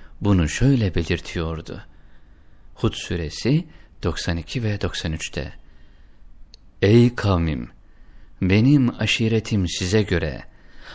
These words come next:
Allah'tan daha aziz midir ki beni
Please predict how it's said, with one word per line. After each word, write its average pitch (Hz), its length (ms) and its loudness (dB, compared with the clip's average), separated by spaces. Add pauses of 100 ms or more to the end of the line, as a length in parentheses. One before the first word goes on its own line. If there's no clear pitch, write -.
(200)
Allah'tan 123 800 2
daha 95 280 0
aziz 165 380 0
midir 110 380 0
ki 80 340 -4 (640)
beni 104 460 4